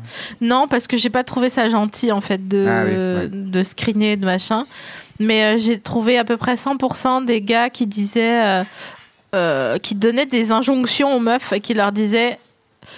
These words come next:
Speaker 2: Ah, «
Speaker 1: Si,
Speaker 2: je cherche.
Speaker 1: si tu t'es comme ça, c'est pas la peine. Si tu, euh,
Speaker 2: Ah
Speaker 1: mets
Speaker 2: oui.
Speaker 1: trop de make-up, c'est pas la peine. Si tu nanani,
Speaker 2: Ah oui.
Speaker 1: euh, tu vas, genre, euh, michetonneuse, s'abstenir, mais pas une fois, machin,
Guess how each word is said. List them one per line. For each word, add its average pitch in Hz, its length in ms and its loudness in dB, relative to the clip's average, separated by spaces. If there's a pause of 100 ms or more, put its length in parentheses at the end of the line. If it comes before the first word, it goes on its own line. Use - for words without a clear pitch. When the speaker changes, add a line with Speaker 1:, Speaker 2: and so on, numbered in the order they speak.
(180)
Speaker 2:
Ah, « 135 160 4
Speaker 1:
Si, 160 180 4
Speaker 2:
je 311 80 2
cherche. 131 300 -10
Speaker 1:
si 330 340 2
tu 285 220 -2
t'es 294 160 0
comme 262 220 0
ça, 269 340 2
c'est 277 160 0
pas 254 100 0
la 240 120 2
peine. 226 280 0 (180)
Si 330 400 2
tu, 269 460 4
euh, 233 160 4
Speaker 2:
Ah 233 60 2
Speaker 1:
mets 277 100 2
Speaker 2:
oui. 254 60 -2
Speaker 1:
trop 269 160 2
de 262 60 -4
make-up, 277 380 0
c'est 285 120 0
pas 262 120 0
la 247 120 2
peine. 233 160 -2 (180)
Si - 300 0
tu 311 140 -4
nanani, 247 400 0
Speaker 2:
Ah 269 240 0
oui. 120 180 -4
Speaker 1:
euh, 220 240 2
tu 220 140 -4
vas, 220 220 2
genre, 233 520 2
euh, 208 100 4
michetonneuse, 277 520 0
s'abstenir, 262 680 -2
mais 202 140 2
pas 277 440 2
une 226 160 0
fois, 254 340 2
machin, 262 240 0